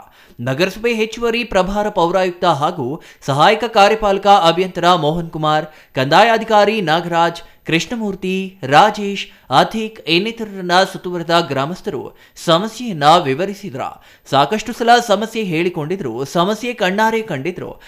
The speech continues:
ಶಾಶ್ವತ ಪರಿಹಾರ ಕಂಡುಕೊಳ್ಳದ ನಗರಸಭೆ ನಿರ್ಲಕ್ಷ್ಯದ ವಿರುದ್ಧ ಕಿಡಿಕಾರಿದ್ರ. ಇನ್ನೆಷ್ಟು ದಿನ ಈ ಸಮಸ್ಯೆ? ಇಲ್ಲಿಂದ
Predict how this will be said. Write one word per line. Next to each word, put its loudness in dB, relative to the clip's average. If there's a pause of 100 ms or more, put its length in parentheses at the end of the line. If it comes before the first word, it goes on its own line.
(160)
ಶಾಶ್ವತ 0
ಪರಿಹಾರ 2 (100)
ಕಂಡುಕೊಳ್ಳದ -4
ನಗರಸಭೆ 0
ನಿರ್ಲಕ್ಷ್ಯದ -6
ವಿರುದ್ಧ -4 (500)
ಕಿಡಿಕಾರಿದ್ರ. -4 (440)
ಇನ್ನೆಷ್ಟು -2
ದಿನ -2 (220)
ಈ 0
ಸಮಸ್ಯೆ? -6 (180)
ಇಲ್ಲಿಂದ -2